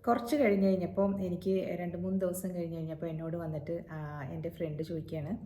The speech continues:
എന്നെ കാണാൻ വന്നു. ആ, "Can you join us over there?" കാരണം എന്താണെന്ന് വെച്ചാൽ കുറച്ചും കൂടെ ഇപ്പം ഞാൻ ത-, ആ കുട്ടി തന്നെയാണ് എല്ലാം ചെയ്യുന്നത്, "അവിടെ വന്ന് ജോയിൻ ചെയ്യുമോ? ഞാൻ എന്തായാലും നിങ്ങളുടെ സി വി കൊടുക്കാം. ആ, ഓണറിന്, അതായത് she is a foreigner, അവർക്കത് ഇഷ്ടമാണെങ്കിൽ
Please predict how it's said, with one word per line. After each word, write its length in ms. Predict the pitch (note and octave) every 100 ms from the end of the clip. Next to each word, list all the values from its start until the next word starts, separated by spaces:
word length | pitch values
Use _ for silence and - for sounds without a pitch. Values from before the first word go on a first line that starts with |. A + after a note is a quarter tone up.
| - - -
എന്നെ 140 | A3 A#3
കാണാൻ 280 | G3+ F#3+ F3
വന്നു. 200 | D#3 D3+ - - - - -
ആ, 140 | F3
"Can 260 | F#3 B3+ D4+
you 80 |
join 360 | C#4 E3 C#3+ D#3
us 420 | E3+ D3 - F3
over 160 | D3+ D3
there?" 260 | D3 D3 -
കാരണം 260 | F3 F3+ G3
എന്താണെന്ന് 260 | G3 F#3+
വെച്ചാൽ 120 | G3
കുറച്ചും 340 | A3+ A3+ B3 A3+
കൂടെ 140 | A#3
ഇപ്പം 220 | B3 A#3+
ഞാൻ 240 | A3+ G#3+ A3
ത-, 80 | -
ആ 160 | G3 G#3
കുട്ടി 340 | G#3+ G3 G#3
തന്നെയാണ് 340 | F#3+ F3+ F#3
എല്ലാം 240 | F3 E3+ E3+
ചെയ്യുന്നത്, 480 | E3+ D#3 D3+ D#3 F#3+ - - -
"അവിടെ 220 | F3+ G3
വന്ന് 380 | G3 F3 E3+ F3+ F3+
ജോയിൻ 340 | E3+ E3 E3+
ചെയ്യുമോ? 280 | E3+ E3 D#3
ഞാൻ 240 | D#3+ E3+
എന്തായാലും 300 | E3+ E3+ F3
നിങ്ങളുടെ 240 | E3+ D#3+ F#3
സി 280 | - F#3
വി 60 | F3
കൊടുക്കാം. 560 | F3+ F3 C#3+ F#3 - - - - -
ആ, 360 | F3+ F3 F#3+ - - - -
ഓണറിന്, 480 | F3+ A3 A#3 G#3+ D#3
അതായത് 540 | D#3 E3 E3+ F3+ -
she 200 | E3+ -
is 120 | F#3+ G3
a 160 | G3
foreigner, 680 | - - - F3 D#3+ D3+ C#3+ - -
അവർക്കത് 320 | G3 G3 G#3+ G#3
ഇഷ്ടമാണെങ്കിൽ 720 | G3+ - G#3 D#3+ D3+ D#3